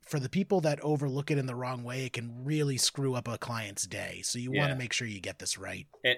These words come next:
Speaker 2: and education planning is one of the biggest things I, I think most people do in their practice. It's something that you touch on with almost every single client, whether they,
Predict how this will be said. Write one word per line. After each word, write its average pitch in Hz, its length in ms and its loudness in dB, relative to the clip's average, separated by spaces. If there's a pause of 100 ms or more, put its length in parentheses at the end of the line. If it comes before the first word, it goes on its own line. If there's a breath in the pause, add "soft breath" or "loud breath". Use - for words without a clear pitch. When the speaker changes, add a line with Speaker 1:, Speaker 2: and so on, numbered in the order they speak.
Speaker 2:
and 123 120 2
education 127 560 4
planning 98 220 2
is 92 100 -2
one 101 140 -2
of 90 60 -2
the 90 80 -4
biggest 95 420 -2
things 92 400 -2 (160)
I, 135 220 6
I - 20 12
think 135 240 2
most 120 300 2
people 98 220 -4
do 95 180 0
in 90 80 -2
their 90 100 -2
practice. 90 460 0
It's 95 120 -10
something 107 280 -2
that - 80 -4
you 95 100 -4
touch 101 260 2
on 95 140 0
with 92 80 -2
almost 90 340 -4
every 139 200 4
single 110 260 -2
client, 104 340 0
whether 107 200 2
they, 107 240 2